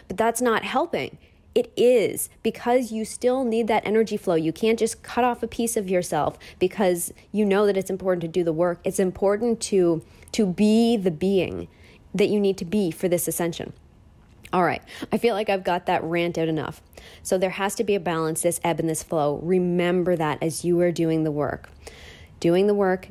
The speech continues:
caring for yourself deeply. So this ascension is sustainable for you. Sustainability in ascension is very important. If you just go in, you know, once a year and you do some really deep work and then you don't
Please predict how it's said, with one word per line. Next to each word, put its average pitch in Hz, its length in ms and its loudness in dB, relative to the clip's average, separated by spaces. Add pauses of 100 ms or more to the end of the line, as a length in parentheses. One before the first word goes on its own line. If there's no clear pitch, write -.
caring 185 440 0
for 190 100 -4
yourself 196 540 2
deeply. 156 400 0
So 180 180 0
this 214 340 0
ascension 190 520 0
is 156 500 -2
sustainable 170 840 0
for - 160 -6
you. 147 240 -2
Sustainability 240 1300 0
in 202 140 0
ascension 190 460 -2
is 185 140 0
very 180 280 2
important. - 600 -2 (300)
If - 180 0
you 226 80 0
just 240 280 -2
go 226 200 2
in, 202 480 2
you 214 140 0
know, 160 120 2
once 214 400 2
a 247 60 -2
year 202 320 0
and 185 140 2
you 190 60 -2
do 196 140 -2
some 202 300 -2
really 339 480 2
deep 311 260 -2
work 294 400 2
and 247 220 0
then 247 180 0
you 240 160 0
don't 208 380 0